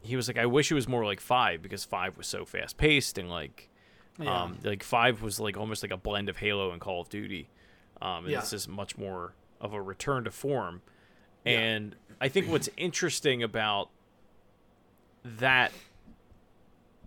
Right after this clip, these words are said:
Speaker 1: observation is that people that are fans of five, and if, like, if they really vibed with that one, they're kind of screwed, um,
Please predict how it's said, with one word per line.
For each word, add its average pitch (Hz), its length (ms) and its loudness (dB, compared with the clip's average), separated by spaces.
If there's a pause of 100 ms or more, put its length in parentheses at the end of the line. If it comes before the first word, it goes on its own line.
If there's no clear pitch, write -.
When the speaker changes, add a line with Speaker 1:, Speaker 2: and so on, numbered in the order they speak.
(280)
Speaker 1:
observation 117 840 6
is 101 160 0
that 95 300 4 (760)
people 170 480 6
that 117 400 8
are 107 120 2
fans 120 520 4
of 110 100 4
five, 113 540 4
and 101 140 0
if, 98 120 -6
like, 104 260 -4
if 101 120 -6
they 120 120 6
really 123 400 6
vibed 101 520 -2
with 156 120 -6
that 170 220 4
one, 202 320 2 (640)
they're 135 220 6
kind 180 420 4
of 131 100 0
screwed, 113 720 0 (520)
um, 98 520 -2